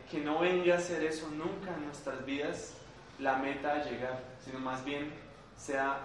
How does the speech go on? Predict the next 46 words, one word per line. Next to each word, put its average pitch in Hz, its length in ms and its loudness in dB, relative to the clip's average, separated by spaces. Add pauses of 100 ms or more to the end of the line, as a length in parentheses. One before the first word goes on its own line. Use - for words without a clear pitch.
(120)
un 147 100 -6
camino 160 480 2
por 143 200 -6
el 131 60 -6
cual 127 260 -4
podamos 135 420 -2
honrarle 123 440 -2
a 127 120 0
Él. 127 60 -6
Si 156 180 0
Dios 156 200 4
nos 156 220 -2
dio 151 140 2
un 147 160 -4
talento, 135 480 -2 (840)
si 135 140 -4
Dios 135 180 -6
nos 135 260 -4
dio 135 160 2 (460)
una 127 140 -2
facultad 123 720 -4
en 131 200 -6 (260)
un 127 60 -6
área, 127 320 -2 (520)
si 135 120 -8
Dios 131 100 -6
nos 143 200 -4
dio 151 220 2
cualquier 147 480 0
cosa, 160 340 -2 (760)
que 139 100 -4
sea 151 540 0
el 127 140 -6
fin, 123 360 0 (480)
eh, 131 240 -4
que - 80 -6
sea 139 160 -2
un 143 240 -2
medio, 123 220 0
perdón, 110 260 -4 (640)
que 131 120 -8
sea 143 200 0
un 147 200 0
medio 208 420 4
por 160 140 0
el 135 100 0